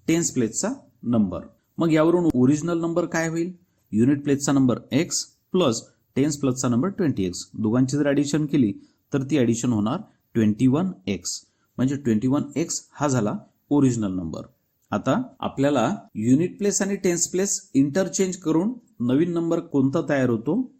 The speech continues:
ते बघायचं आहे. Now, in the number obtained by interchanging the digits, the digit at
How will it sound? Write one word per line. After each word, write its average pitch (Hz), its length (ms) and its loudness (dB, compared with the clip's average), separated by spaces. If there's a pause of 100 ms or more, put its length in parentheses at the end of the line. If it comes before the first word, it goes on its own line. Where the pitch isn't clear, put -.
(120)
ते 139 60 4
बघायचं 90 460 -4
आहे. - 100 -18 (420)
Now, 143 200 0 (280)
in 175 200 2
the 180 100 4
number 131 300 4 (180)
obtained 165 360 -2
by 170 100 0 (120)
interchanging 147 680 0
the 220 100 -2
digits, 92 440 -2 (580)
the 165 120 0
digit 139 440 0 (120)
at 160 280 0